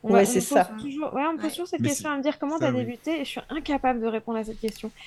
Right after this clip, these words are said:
Speaker 3: Bah,
Speaker 1: Et
Speaker 3: c'est dans ta famille, déjà, ils sont super ouverts et, et
Speaker 1: Voilà.
Speaker 3: ça, c'est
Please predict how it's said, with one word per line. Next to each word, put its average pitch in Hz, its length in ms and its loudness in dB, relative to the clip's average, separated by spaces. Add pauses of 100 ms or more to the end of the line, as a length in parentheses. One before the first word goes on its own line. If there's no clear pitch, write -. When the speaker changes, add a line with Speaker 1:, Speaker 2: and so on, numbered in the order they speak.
(280)
Speaker 3:
Bah, 123 80 0
Speaker 1:
Et 117 40 2
Speaker 3:
c'est - 460 -8
dans 117 120 -4
ta 117 100 -4
famille, 123 260 -4
déjà, 110 200 -4
ils 113 40 -8
sont 104 220 -8
super 104 360 -6
ouverts 107 400 -2
et, 98 40 -4
et - 20 -6
Speaker 1:
Voilà. 254 500 6
Speaker 3:
ça, 240 60 -4
c'est 240 60 -6